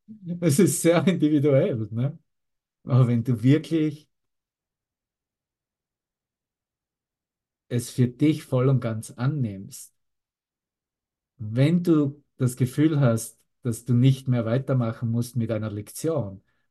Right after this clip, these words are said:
dann gibt es nur und kann das nur aus einem Grunde sein, dass du erfährst, wie diese Welt, die du wirklich gemacht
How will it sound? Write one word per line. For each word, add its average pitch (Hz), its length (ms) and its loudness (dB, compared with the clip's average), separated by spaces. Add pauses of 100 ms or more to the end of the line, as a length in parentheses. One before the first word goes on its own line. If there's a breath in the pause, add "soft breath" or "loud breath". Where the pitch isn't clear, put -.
dann 117 360 0
gibt 131 260 -2
es - 160 -4
nur 139 480 2 (180)
und 117 120 -6
kann 135 220 0
das 127 180 -2
nur 127 120 2
aus 117 140 -4
einem 117 260 -2
Grunde 117 340 -2
sein, 104 420 -12 (920)
dass - 420 -6
du 151 220 0
erfährst, 127 960 -2 (520)
wie 120 640 2 (100)
diese 113 340 -4
Welt, 160 600 0
die 131 260 0
du 123 300 -2
wirklich 131 360 -4
gemacht 113 460 -10